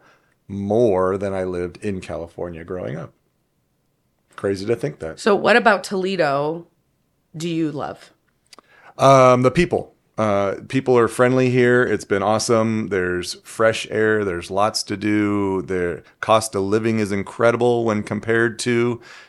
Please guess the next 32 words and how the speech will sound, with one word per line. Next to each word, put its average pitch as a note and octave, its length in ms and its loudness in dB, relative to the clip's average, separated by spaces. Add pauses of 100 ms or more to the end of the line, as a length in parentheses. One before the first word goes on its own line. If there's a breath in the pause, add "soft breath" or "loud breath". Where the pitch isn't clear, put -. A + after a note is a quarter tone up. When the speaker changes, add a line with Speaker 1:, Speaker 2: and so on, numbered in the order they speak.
Speaker 1:
the G#2+ 120 2
Southern A2+ 320 2
California A2+ 560 0
cost A2 320 -4
of G#2+ 80 -2
living. B2 420 -4 (360 soft breath)
Um, F2+ 500 -4
but - 200 6
n-, A#2 260 -10
the B2+ 160 0
number C3+ 260 4
one C#3 180 4
thing B2 200 2
that A#2 120 0
struck - 380 0
me A#2 140 -2
and G#2 120 0
what G2+ 180 2
brought G#2 220 2
me G2+ 120 -6
back G2 380 -4
here A#2 260 -2
was F#2+ 320 -2 (240 soft breath)
the - 100 -2
people - 520 -6
and E2+ 500 -12
how E2+ 160 -6
they F2+ 140 -4
interact F#2 340 -6
with F2+ 120 -10
one D#2+ 140 -10
another. D#2 320 -14